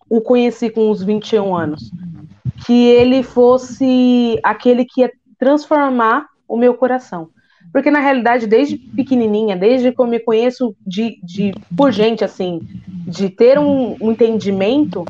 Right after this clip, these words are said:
eu decidi, coloquei no meu coração que eu ia ser de Deus. Então, todos os meus pedidos e sonhos sempre foram que a vontade do Senhor seja feita em mim. Eu nunca tive sonhos de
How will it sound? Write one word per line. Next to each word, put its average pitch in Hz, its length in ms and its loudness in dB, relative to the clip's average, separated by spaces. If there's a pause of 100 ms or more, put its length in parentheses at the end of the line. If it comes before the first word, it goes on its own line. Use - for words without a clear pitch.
(360)
eu 208 240 4
decidi, 247 880 0
coloquei 254 280 0
no 254 80 0
meu 247 100 0
coração 226 600 0
que 240 120 -4
eu 226 80 2
ia 233 120 2
ser 226 180 -4
de 226 140 -6
Deus. 175 400 -6 (360)
Então, 247 300 0
todos 302 380 2
os 285 80 -4
meus 277 200 0
pedidos 214 480 -6
e 277 80 -4
sonhos 247 480 -4
sempre 294 300 -2
foram 254 340 0 (400)
que 247 100 2
a 226 60 2
vontade 226 360 -2
do 214 80 -12
Senhor 233 240 -4
seja 220 240 -4
feita 220 200 -2
em 220 80 -2
mim. 190 140 -4
Eu 214 80 0
nunca 320 200 0
tive 330 240 -2
sonhos 277 480 -2
de 208 260 -4